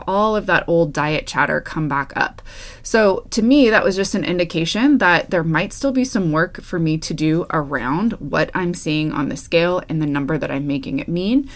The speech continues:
Um, but it's also an opportunity for me to really kind of look at, okay, my, my habits, my lifestyle,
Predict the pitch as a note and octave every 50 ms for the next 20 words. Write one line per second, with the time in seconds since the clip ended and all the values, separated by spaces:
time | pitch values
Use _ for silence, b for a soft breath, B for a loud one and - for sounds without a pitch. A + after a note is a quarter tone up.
0 | B B B B B B - A3 A3+ G#3+ G3 A3+ A#3 A3 F#3 - - - A#3 C4+
1 | C4+ G#4+ G#4 E4 A#3 G#3+ G#3+ F#3+ G3 G3+ - A3+ G#3 G#3 G3 G#3 G3+ G3 - -
2 | F#3 F#3 F#3+ F#3+ G3 F3 F3+ F3 F#3 F#3 - G#3+ F3+ E3+ D3+ C#3+ D#3 F#3+ - F3+
3 | B2 C#3+ D#3+ - - E3+ - G3+ F3+ F3+ F#3 G3 F#3 - E3+ D3+ D3 B2+ - -
4 | - E3 D#3 D3+ D#3 - F#3+ A3 A3 A#3 G#3+ - - - E3 D#3+ D3+ D#3 E3+ F3+
5 | F3 - - F3+ E3+ F3 E3 D#3+ D#3+ D#3+